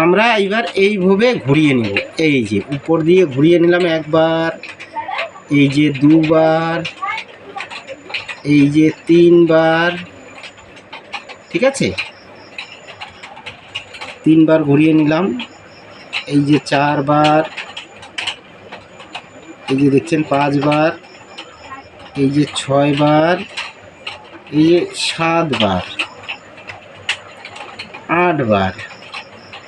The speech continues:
আর এই যে হলো নবার, ঠিক আছে? সেখানে আমি আরেকটা দিই, দশ বার দিয়ে দিচ্ছি, কোনো সমস্যা নেই,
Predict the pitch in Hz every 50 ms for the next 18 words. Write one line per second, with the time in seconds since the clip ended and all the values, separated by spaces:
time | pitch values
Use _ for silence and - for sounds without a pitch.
0 | - - - - - - - - - - - - - - - - - - - -
1 | 120 123 - - - - 160 156 160 165 165 156 151 156 170 190 226 262 311 -
2 | - - - - - - 151 143 139 139 135 139 139 139 135 120 110 107 95 92
3 | - - - - - - - - - - - - - - - - - - - -
4 | - - - - - - - - - - - - - - 262 - - - - -
5 | - - - - - - - - - - - - 196 196 233 233 226 226 220 226
6 | 214 190 190 190 190 - 202 185 180 196 202 175 156 151 147 139 147 143 135 131
7 | 131 127 127 120 123 120 - - - - 220 - - - - - - - - -
8 | - 127 139 135 - - 127 127 127 120 - 127 120 123 135 180